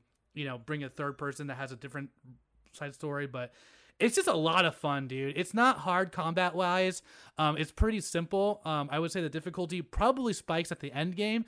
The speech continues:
but I'm almost done with it, and it feels, like, pretty simple.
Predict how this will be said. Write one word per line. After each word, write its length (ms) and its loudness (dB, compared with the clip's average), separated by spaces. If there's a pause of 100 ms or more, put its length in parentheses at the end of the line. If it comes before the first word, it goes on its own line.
(220)
but 260 2
I'm 200 -2
almost 380 -2
done 160 -4
with 160 -6
it, 160 0
and 140 -4
it 100 -8
feels, 220 -4
like, 160 -6
pretty 220 -6
simple. 520 -4